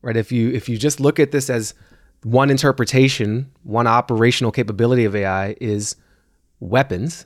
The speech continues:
is, is threats, increasing the access that people have to impose threats, then what is our arms control treaty for this tool?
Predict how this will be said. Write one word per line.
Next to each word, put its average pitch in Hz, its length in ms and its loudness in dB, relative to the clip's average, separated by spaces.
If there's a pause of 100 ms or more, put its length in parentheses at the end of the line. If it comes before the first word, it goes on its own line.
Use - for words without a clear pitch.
(140)
is, 107 340 -2
is 104 300 -6 (100)
threats, - 480 -2
increasing 120 560 -2
the 104 140 -4
access 107 400 -4
that 101 100 -10
people 107 240 -8
have 107 280 -2
to 104 100 -6
impose 95 360 -6
threats, 143 320 -2 (680)
then 123 300 2
what 131 120 4
is 135 120 4
our 120 160 2
arms 120 280 2
control 110 380 0
treaty 107 560 0 (580)
for 123 400 4
this 104 220 0
tool? 101 340 -4